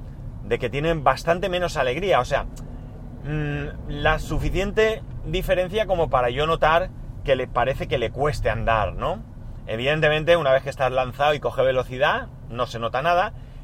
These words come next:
pero es como, le pego un pisotón y parece que, que chuta menos que el co-, que el, que el Kia, ¿no? O sea, no sé. Eh, algo hay ahí que o yo tengo mala sensación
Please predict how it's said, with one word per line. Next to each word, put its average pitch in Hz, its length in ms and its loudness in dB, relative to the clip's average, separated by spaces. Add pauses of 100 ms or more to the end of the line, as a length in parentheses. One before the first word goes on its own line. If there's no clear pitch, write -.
pero 143 180 6
es 190 80 4
como, 190 400 4 (800)
le 156 120 6
pego 214 160 0
un 208 100 -4
pisotón 214 540 2
y 175 680 -8
parece 180 380 2
que, 139 260 0 (1500)
que 147 120 0
chuta 185 300 2
menos 196 280 0
que 160 80 0
el 131 100 -2
co-, 143 200 2
que - 160 -6
el, 120 220 -4
que - 80 -4
el 117 100 -2
Kia, 107 320 -4
¿no? 156 260 -4 (100)
O - 60 -8
sea, 104 220 -4
no 123 120 -2
sé. 92 220 -4 (600)
Eh, 107 440 0
algo 143 320 6
hay 151 220 6
ahí 151 240 2
que 135 260 2
o 123 140 6
yo 143 260 2
tengo 156 300 0
mala 143 280 2
sensación 139 680 0